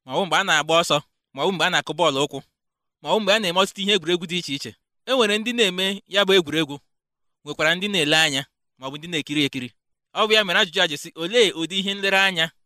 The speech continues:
ị na-ahapụ?" N'ihi na ụwa anyị nọ n'ime ya, ihe ọbụla anyị mere, okwu ọbụla anyị kwuru nwere ndị ọ na-emetụta. O nwere ndị na-eji anya mụrụ ihe. Ajụjụ abụrụ, "Olee ihe a na-amụta n'aka gị?" E nwere onye na-ele gị anya,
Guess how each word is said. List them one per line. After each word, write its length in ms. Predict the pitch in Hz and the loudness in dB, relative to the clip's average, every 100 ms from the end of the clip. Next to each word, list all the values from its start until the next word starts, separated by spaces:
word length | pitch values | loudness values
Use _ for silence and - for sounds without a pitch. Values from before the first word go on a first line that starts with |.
| _ _ _ _ 156 | _ _ _ _ -12
ị 60 | |
na-ahapụ?" 420 | 156 120 143 139 110 _ _ _ 214 | -6 -4 -4 -6 -10 _ _ _ -6
N'ihi 180 | 226 | -2
na 80 | 202 196 | 0 2
ụwa 140 | 262 | 4
anyị 140 | 240 | 2
nọ 100 | 214 | 0
n'ime 280 | 180 202 190 170 | 0 0 2 2
ya, 120 | 175 - _ | 0 -2 _
ihe 200 | 202 226 | -8 0
ọbụla 280 | 277 208 196 | 2 4 4
anyị 200 | 196 226 | 4 4
mere, 220 | 202 139 131 _ _ _ _ - | 2 0 -4 _ _ _ _ -6
okwu 180 | 202 277 | -2 2
ọbụla 220 | 240 190 | 2 4
anyị 160 | 190 220 | 4 4
kwuru 220 | 220 139 131 _ _ _ _ | 2 -4 -8 _ _ _ _
nwere 260 | 156 160 156 151 _ | -4 -2 -2 -6 _
ndị 160 | 175 175 | -10 -4
ọ 80 | 190 | -4
na-emetụta. 440 | 143 143 147 139 - _ _ _ _ _ | -4 -6 -6 -8 -10 _ _ _ _ _
O 80 | 247 | -4
nwere 180 | 233 220 | 0 0
ndị 140 | 226 254 | -2 0
na-eji 340 | 240 240 190 | 2 2 4
anya 200 | 214 208 214 | 2 4 0
mụrụ 180 | 165 175 | 0 -2
ihe. 260 | 185 165 160 _ _ _ _ _ _ | -2 -2 -8 _ _ _ _ _ _
Ajụjụ 240 | 185 185 185 | -8 -4 -2
abụrụ, 180 | 180 170 | -2 -2
"Olee 180 | 180 226 | -2 -2
ihe 100 | 214 | 0
a 40 | |
na-amụta 340 | 185 180 156 160 | -2 -2 -4 -2
n'aka 240 | 170 170 151 | 0 2 0
gị?" 100 | 147 _ _ _ _ _ _ - | -2 _ _ _ _ _ _ -8
E 40 | 277 | -2
nwere 200 | 247 220 | 2 4
onye 100 | 247 | 4
na-ele 240 | 214 208 | 4 2
gị 100 | 208 | 4
anya, 260 | 196 185 | 2 2